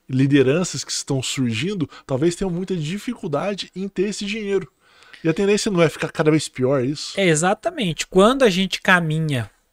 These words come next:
Speaker 2: pra uma visão de manutenção do poder, de fato a gente tem esse problema que você tá apontando. Eu acredito que nós tivemos uma evolução, né? O financiamento público,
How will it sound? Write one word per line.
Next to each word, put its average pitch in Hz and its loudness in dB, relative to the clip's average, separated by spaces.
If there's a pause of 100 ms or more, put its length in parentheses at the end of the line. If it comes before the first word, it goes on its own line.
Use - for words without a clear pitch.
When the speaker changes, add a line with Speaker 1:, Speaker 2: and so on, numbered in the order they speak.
Speaker 2:
pra 151 2
uma 165 4
visão 143 -2
de 127 -6
manutenção 165 -2
do 156 -4
poder, 151 0 (1120)
de 127 -4
fato 143 0
a - 2
gente 151 -2
tem 165 -6
esse - -6
problema 170 -2
que - -12
você - -8
tá 180 -6
apontando. 185 -6 (420)
Eu 165 6
acredito 202 4
que 147 0 (1200)
nós 139 -4
tivemos 160 -2
uma 180 -2
evolução, 214 0 (760)
né? 131 2
O 127 2
financiamento 175 2
público, 190 -4